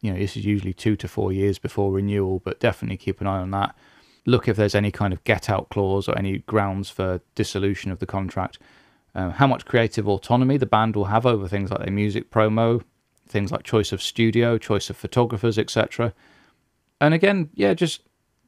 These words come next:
the band need to have a say in their careers in general as well. Like, you know, whether they want to pursue original music, which is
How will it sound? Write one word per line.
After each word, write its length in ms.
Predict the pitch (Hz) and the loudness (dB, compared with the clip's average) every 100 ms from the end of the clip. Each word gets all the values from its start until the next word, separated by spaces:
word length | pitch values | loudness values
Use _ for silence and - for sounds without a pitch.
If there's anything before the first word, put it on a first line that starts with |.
| _ _ _ - | _ _ _ -4
the 100 | 131 | 2
band 580 | 151 147 147 127 - - | 4 4 2 0 -4 0
need 420 | 131 139 135 - | 4 4 4 2
to 80 | 113 | 0
have 180 | 113 110 | 2 2
a 80 | |
say 320 | 107 120 113 101 | 2 4 4 2
in 280 | - 104 | 0 2
their 180 | 107 104 | 2 2
careers 640 | - 110 110 107 101 98 - | 0 2 4 4 2 -2 -4
in 180 | 107 104 | -2 2
general 420 | 135 139 107 98 | 2 4 0 0
as 120 | 98 | 2
well. 140 | 160 | 2
Like, 180 | 117 104 | 4 2
you 80 | 117 | 2
know, 100 | 107 | 2
whether 220 | 107 113 | 2 2
they 120 | 110 | 2
want 180 | 104 107 | 2 -2
to 60 | - | -8
pursue 360 | - - 113 | -10 0 2
original 400 | 101 120 117 113 | 4 2 2 0
music, 480 | 104 139 131 104 - | 4 4 4 0 -4
which 160 | 107 - | -10 -8
is 180 | 95 | -10